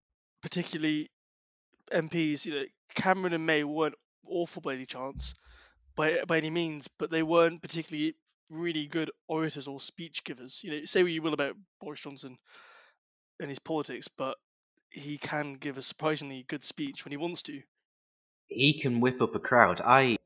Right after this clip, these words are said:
Speaker 2: had the honour of having a reception with him at the Stadium of Light on the twenty-first of January, which most people will remember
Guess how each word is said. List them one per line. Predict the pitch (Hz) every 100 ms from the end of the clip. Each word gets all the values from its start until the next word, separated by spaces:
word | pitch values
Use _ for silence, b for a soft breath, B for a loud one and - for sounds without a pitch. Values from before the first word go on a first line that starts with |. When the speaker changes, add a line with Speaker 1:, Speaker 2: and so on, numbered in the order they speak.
| -
Speaker 2:
had | 120 113 -
the | 107 101 95 87 82 - _
honour | 120 113 101 90
of | 87 85 - _
having | 113 104 110 104
a |
reception | 98 - 113 - 120
with | 123 127
him | 147 - b b -
at | 113
the | 107
Stadium | - 123 117 107
of | 98 110
Light | 104 76
on | 87
the | 87 87
twenty-first | 85 113 95 - 98 -
of | 90
January, | - 101 92 87
which | 85 95 - - - -
most | 110 92
people | - 92 92 90
will | 90
remember | 90 87 87 85